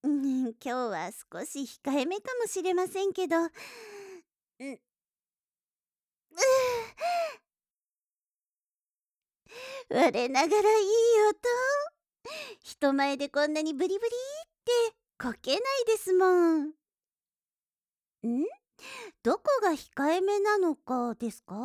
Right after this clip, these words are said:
よく嗅いでみてください。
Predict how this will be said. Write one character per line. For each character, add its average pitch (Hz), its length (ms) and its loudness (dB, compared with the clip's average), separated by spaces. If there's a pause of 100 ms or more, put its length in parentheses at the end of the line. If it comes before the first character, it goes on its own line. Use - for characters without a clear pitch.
(1400)
よ 262 180 0
く 233 200 -6 (100)
嗅 254 220 0
い 311 60 -4
で 370 120 -2
み 392 160 0
て 427 120 -2
く 349 120 -8
だ 370 160 -2
さ - 120 -8
い。 415 40 -2